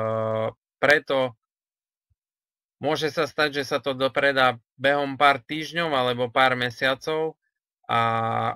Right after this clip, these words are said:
ak, ak človek sa dozvedel prvýkrát o tomto projekte dnes,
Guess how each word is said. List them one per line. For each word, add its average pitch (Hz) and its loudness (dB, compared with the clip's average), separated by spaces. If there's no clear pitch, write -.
ak, - 0
ak 113 -6
človek 143 0
sa 131 -6
dozvedel 135 -2
prvýkrát 147 -2
o 123 -8
tomto 139 -8
projekte 127 -2
dnes, 139 -4